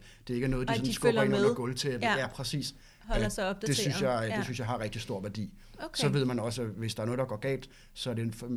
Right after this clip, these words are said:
Speaker 1: formentlig ikke fordi, at de, øh, er uprofessionelle, eller fordi, at
Speaker 2: Okay.
Speaker 1: de, de er ude
Speaker 2: Så
Speaker 1: på et
Speaker 2: Mintos
Speaker 1: eller andet.
Speaker 2: får et lille hjerte her på, øh, på bloggen her, ikke? Det var nogle af
Speaker 1: Altså,
Speaker 2: dem,
Speaker 1: når
Speaker 2: som,
Speaker 1: folk
Speaker 2: øh,
Speaker 1: spørger, så, så, så,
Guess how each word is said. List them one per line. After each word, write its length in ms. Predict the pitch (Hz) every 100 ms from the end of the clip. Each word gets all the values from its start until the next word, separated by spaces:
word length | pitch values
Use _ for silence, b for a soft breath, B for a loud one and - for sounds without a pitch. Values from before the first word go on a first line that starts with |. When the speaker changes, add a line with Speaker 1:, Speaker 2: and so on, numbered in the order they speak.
| -
Speaker 1:
formentlig 420 | - 131 139 127
ikke 120 | 131 -
fordi, 360 | 131 127 110
at 160 | 113 113
de, 220 | 110 107
øh, 260 | 101 98 95
er 80 | 110
uprofessionelle, 800 | 113 120 127 117 101 107 107 98 95
eller 160 | 95
fordi, 320 | 95 104 110 107
at 80 | -
Speaker 2:
Okay. 180 | 233 196
Speaker 1:
de, 280 | 202 202 -
de 80 | 214
er 60 | 196
ude 100 | 202
Speaker 2:
Så 60 |
Speaker 1:
på 40 | 247
et 60 |
Speaker 2:
Mintos 180 | 247 247
Speaker 1:
eller 40 | 262
andet. 80 |
Speaker 2:
får 120 | 196 233
et 80 |
lille 160 | 226 226
hjerte 320 | 208 190 190
her 180 | 247 196
på, 280 | - 208 190
øh, 120 | 180 147
på 60 | 208
bloggen 300 | 202 196 185 285
her, 260 | 226 208
ikke? 140 | 262 311
Det 100 | 262
var 100 | 254
nogle 160 | 240
af 40 | 233
Speaker 1:
Altså, 140 | 151
Speaker 2:
dem, 40 |
Speaker 1:
når 80 | 156
Speaker 2:
som, 80 | 139
Speaker 1:
folk 180 | 196 202 202
Speaker 2:
øh, 40 |
Speaker 1:
spørger, 260 | 208 160 131
så, 180 | - 160
så, 420 | - - - 151
så, 340 | - - 139